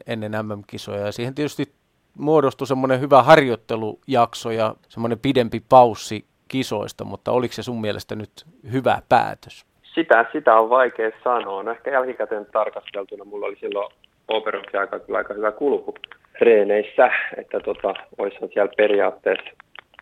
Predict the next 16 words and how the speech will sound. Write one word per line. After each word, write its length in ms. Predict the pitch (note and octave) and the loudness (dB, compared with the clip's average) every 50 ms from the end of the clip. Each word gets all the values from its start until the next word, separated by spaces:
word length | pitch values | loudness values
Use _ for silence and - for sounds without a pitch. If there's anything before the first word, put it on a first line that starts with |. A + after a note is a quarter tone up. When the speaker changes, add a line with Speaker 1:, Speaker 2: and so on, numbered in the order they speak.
| - G2+ | -4 2
Speaker 2:
voinut 420 | G#2+ A#2 B2+ C3 B2 A2 G#2 F#2+ | 4 6 6 6 4 2 0 -2
varmaan 340 | F#2+ G2 F#2+ F#2+ F#2 F#2+ - - | -2 -2 -2 -2 -4 -6 -10 -10
kisata, 440 | _ - - - - - - - - - _ - - _ | _ -10 -8 -6 -8 -8 -6 -8 -10 -10 _ -20 -20 _
mutta 220 | - - - - G2+ G2 | -14 -14 -8 -8 -6 -4
mä 60 | G2 | -4
oon 140 | G2 G2 F#2+ | -4 -4 -6
kyllä 240 | - G#2+ G#2 - - - _ _ _ _ - - - _ _ _ | -8 -8 -8 -8 -10 -14 _ _ _ _ -20 -20 -20 _ _ _
aina 260 | G#2+ G#2+ G#2+ G#2 G#2 | 2 2 2 2 -2
sit 120 | - G#2+ - - | -6 -6 -8 -6
taas 120 | - G2 - - | -6 -6 -4 -4
toisaalta 320 | - G#2 G2+ G2 G2+ G2 - | -4 -2 -2 -2 -4 0 2
halunnut 320 | A2 A2 A2 G#2 G2 F#2 - - | 2 4 4 4 2 0 -4 -4
se 80 | F#2+ | -2
harjoittelujakso, 880 | G2 G2 F#2+ F#2+ F#2 - - - - - - - - - - - - _ _ _ _ _ - | 2 2 2 2 2 -2 -8 -10 -6 -4 -4 -4 -4 -8 -12 -14 -14 _ _ _ _ _ 0
joka 300 | A2 G#2 - - G#2+ F#2+ | 0 0 2 2 0 0
nyt 340 | G2 G2 G2 F#2+ - - | 2 0 -4 -4 -8 -16